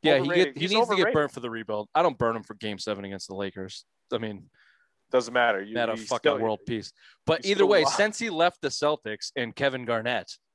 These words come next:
Speaker 1: he has drastically underachieved, drastically underachieved. And this is just yet another notch in that belt. And yeah, he needs, he needs to be,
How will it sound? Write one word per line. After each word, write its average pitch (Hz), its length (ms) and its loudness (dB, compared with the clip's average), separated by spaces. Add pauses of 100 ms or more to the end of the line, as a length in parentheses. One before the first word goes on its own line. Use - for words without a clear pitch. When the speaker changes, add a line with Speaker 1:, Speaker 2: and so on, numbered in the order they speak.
Speaker 1:
he 147 160 -6
has 127 240 -2 (180)
drastically 123 920 -2 (100)
underachieved, 110 640 -6 (340)
drastically 131 840 -2
underachieved. 110 640 -6 (280)
And 127 120 -4
this 127 180 -2
is 135 100 -8
just 123 340 -6
yet 123 160 -4
another 127 380 -2
notch 120 400 -2
in 117 80 -10
that 113 220 -2
belt. 120 300 -2 (460)
And 113 340 -2 (180)
yeah, 151 320 2
he 170 140 -4
needs, 170 300 -6
he 147 200 -8
needs 170 300 -8
to 139 120 -8
be, 131 440 -4